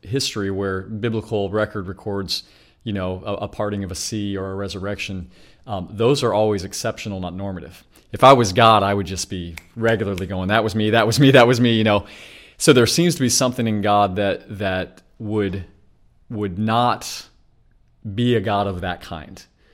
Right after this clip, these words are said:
um, an overbearing, a micromanaging, a, "I, I'm in the middle of everything," but a God that wants to be wanted and received. Now, that's a convenient answer if, if there is no God, right? Um, but I would, I would also say that there are,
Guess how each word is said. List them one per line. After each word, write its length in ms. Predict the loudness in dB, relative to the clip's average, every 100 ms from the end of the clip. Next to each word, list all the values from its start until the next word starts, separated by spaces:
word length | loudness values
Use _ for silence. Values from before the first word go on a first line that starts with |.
| _ -12
um, 280 | -8 -8 -8
an 120 | -2
overbearing, 1000 | 0 0 -2 -2 -2 -2 -2 0 -2 -2
a 40 |
micromanaging, 880 | -2 -2 -2 -2 -2 -4 -6 -6 -6
a, 300 | -6 -6 -6
"I, 240 | -6 -4
I'm 100 | -4
in 80 | -4
the 80 | -2
middle 240 | -2 -2
of 80 | -2
everything," 640 | -2 -4 -8 -10 -10 -12 -16 -20 -20 -2
but 140 | 0
a 40 | 4
God 240 | 4 4
that 100 | 2
wants 300 | -2 -6 -6
to 100 | -10
be 100 | -8
wanted 440 | -6 -8 -8 -10 -8
and 120 | -8
received. 460 | -8 -8 -10 -10 -6
Now, 140 | 2
that's 240 | 4 2
a 60 | 0
convenient 600 | -2 2 2 2 0 -6 _ _
answer 580 | 0 2 2 0 0 -6 -8
if, 220 | -6 -2
if 220 | 0 0
there 260 | 4 6 8
is 120 | 8
no 120 | 4
God, 240 | 2 -2 0
right? 260 | 2 2 0 -18 -20 -20 0
Um, 380 | 6 8 8 2
but 200 | 6 8
I 120 | 8
would, 240 | 6 4 0 0
I 80 | 2
would 140 | 4
also 340 | 4 2 0 -2
say 300 | -2 -2 -2
that 180 | -2 -2
there 180 | -2 0
are, 500 | 2 2 2 -2